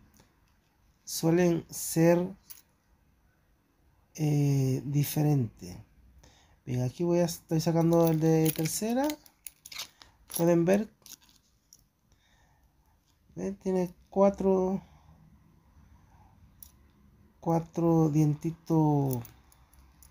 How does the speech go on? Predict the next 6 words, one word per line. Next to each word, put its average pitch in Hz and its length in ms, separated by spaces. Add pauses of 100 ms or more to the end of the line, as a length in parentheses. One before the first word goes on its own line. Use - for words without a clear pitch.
(1400)
que 147 100
engarzan 196 800 (1700)
con 156 160
el 151 100
deslizante. 180 840 (4000)
¿Ven? 226 280